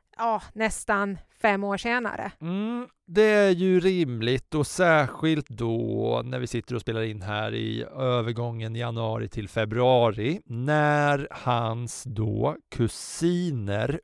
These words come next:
Speaker 2: Umar och Usman precis har, eh, fightat. Umar, eh, Nurmagomedov som fightas i U F C och Usman Nurmagomedov som fightas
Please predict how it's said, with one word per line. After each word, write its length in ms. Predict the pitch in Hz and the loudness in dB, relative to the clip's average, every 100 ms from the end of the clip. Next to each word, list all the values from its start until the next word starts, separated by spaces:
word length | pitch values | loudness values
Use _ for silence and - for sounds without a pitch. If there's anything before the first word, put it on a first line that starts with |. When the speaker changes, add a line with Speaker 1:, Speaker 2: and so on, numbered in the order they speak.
| - | -4
Speaker 2:
Umar 440 | 120 110 110 113 | -4 -4 -4 -2
och 160 | 107 - - | -4 -4 0
Usman 680 | 143 143 107 101 104 135 - _ _ | 2 2 -2 -6 -4 -6 -10 _ _
precis 440 | - 104 110 107 - | -4 -2 -2 -4 -2
har, 360 | 107 110 110 | -2 -2 -4
eh, 220 | 117 117 | -8 -8
fightat. 480 | 110 117 107 - 107 | -6 -6 -6 -6 -6
Umar, 460 | 147 147 143 143 143 - | -2 0 0 0 -2 -4
eh, 360 | 123 123 123 | -4 -2 -4
Nurmagomedov 840 | 127 131 123 123 123 110 104 107 110 - | -2 -2 0 0 0 0 0 0 -2 -10
som 240 | - 98 | -10 -6
fightas 320 | 110 107 98 | -6 -6 -8
i 100 | 113 | -10
U 260 | 127 110 104 | -6 -4 -4
F 60 | 104 | -8
C 320 | - 170 190 196 - | -2 0 0 -2 -14
och 280 | - - 135 - | -14 -4 -4 -2
Usman 380 | 107 - 104 | -4 -4 -6
Nurmagomedov 680 | 107 104 98 101 107 107 110 | -4 -4 -6 -6 -8 -6 -8
som 240 | 113 104 92 | -8 -12 -8
fightas 580 | 107 98 - 101 - | -8 -8 -10 -10 -12